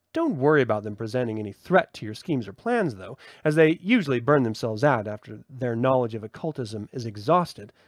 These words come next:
leaving them with little or no knowledge of the very real world around them. If you are asked as a self-proclaimed witch to give an interview to a reporter or journalist, make damn sure he is for real. There are more people doing research on witchcraft now than you would imagine,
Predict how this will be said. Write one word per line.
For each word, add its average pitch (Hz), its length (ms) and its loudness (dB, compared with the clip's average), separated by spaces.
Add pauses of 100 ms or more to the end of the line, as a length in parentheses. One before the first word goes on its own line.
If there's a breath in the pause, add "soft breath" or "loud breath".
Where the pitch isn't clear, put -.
(240 soft breath)
leaving 208 380 2
them 147 200 2
with 147 160 -6
little 175 300 0
or 160 100 2
no 175 280 4
knowledge 131 380 -4
of 120 160 -6 (120)
the 127 140 -6
very 135 320 0
real 139 300 2
world 123 200 0
around 143 300 -2
them. 78 200 -16 (800 loud breath)
If 127 160 0
you 180 260 2
are 120 180 4
asked 117 280 -8
as 117 120 -10
a 110 160 -12 (100)
self-proclaimed 135 680 -4
witch 107 320 -12
to 151 80 -8
give 127 180 -2
an 127 80 -8
interview 135 520 -6
to 147 120 -12
a 123 60 -6
reporter 117 500 -6
or 110 60 -8
journalist, 107 480 -12 (260 soft breath)
make 185 380 -2
damn 214 280 0
sure 202 300 -4
he 180 160 -6
is 175 100 -6
for 147 160 -6
real. 131 360 -6 (340 soft breath)
There 139 160 4
are 151 80 6
more 160 300 2
people 214 280 -6
doing 156 420 -2
research 139 680 -6
on 123 220 -4
witchcraft 135 540 -2
now 123 340 0
than 104 180 -8
you 117 100 -10
would 110 100 -6
imagine, 107 540 -8